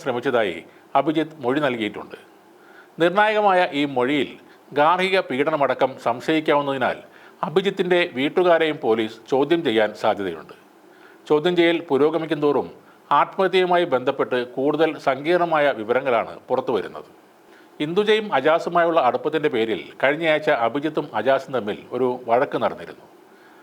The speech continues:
അജാസിൻ്റെ പേരിൽ ഇന്ദുജയെ അഭിജിത്ത് ശാരീരികമായി ഉപദ്രവിച്ചിരുന്നു. ഈ സംഭവത്തിനെപ്പറ്റി കൂടുതൽ മനസ്സിലാക്കാനായി അവരുടെ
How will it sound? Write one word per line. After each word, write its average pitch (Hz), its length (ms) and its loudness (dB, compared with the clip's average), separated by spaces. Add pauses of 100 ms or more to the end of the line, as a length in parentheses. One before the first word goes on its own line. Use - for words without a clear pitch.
(280)
അജാസിൻ്റെ 180 460 2
പേരിൽ 143 240 2 (100)
ഇന്ദുജയെ 135 440 0 (220)
അഭിജിത്ത് 147 400 -2
ശാരീരികമായി 143 680 0 (100)
ഉപദ്രവിച്ചിരുന്നു. 113 680 -2 (880)
ഈ - 100 -12
സംഭവത്തിനെപ്പറ്റി 180 600 2 (120)
കൂടുതൽ 170 300 4 (120)
മനസ്സിലാക്കാനായി 135 720 0 (460)
അവരുടെ 170 260 4